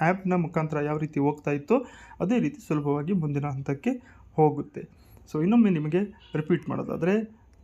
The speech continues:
ನೋಡಬಹುದು, ಇಲ್ಲಿ ತ್ರೀ ಡಾಟ್ಸ್ ಇದೆ, ಎಂ ಡಿ ಎಂ ಬೆನಿಫಿಷರೀಸ್ ಇದೆ,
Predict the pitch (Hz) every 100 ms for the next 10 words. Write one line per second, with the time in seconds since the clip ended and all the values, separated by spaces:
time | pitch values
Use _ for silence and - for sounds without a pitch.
0 | - - 156 156 139 139 147 233 233 156
1 | 143 147 143 143 143 - 160 233 240 -
2 | - - - 147 147 160 143 143 143 151
3 | 170 156 156 156 214